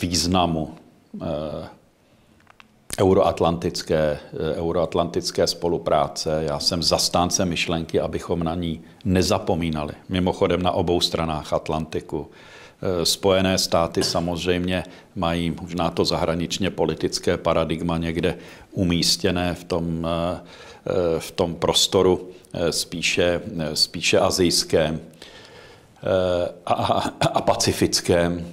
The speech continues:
než v současné době v evropském. Ale když jsem měl příležitost mluvit s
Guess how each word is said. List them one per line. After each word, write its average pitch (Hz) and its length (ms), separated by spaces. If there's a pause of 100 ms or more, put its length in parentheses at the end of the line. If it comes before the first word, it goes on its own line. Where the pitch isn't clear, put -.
(100)
než 85 340
v - 80
současné 92 560
době 90 240
v - 80
evropském. 85 600
Ale 85 80
když 85 120
jsem 90 180
měl 92 160
příležitost 85 800
mluvit 87 440
s - 520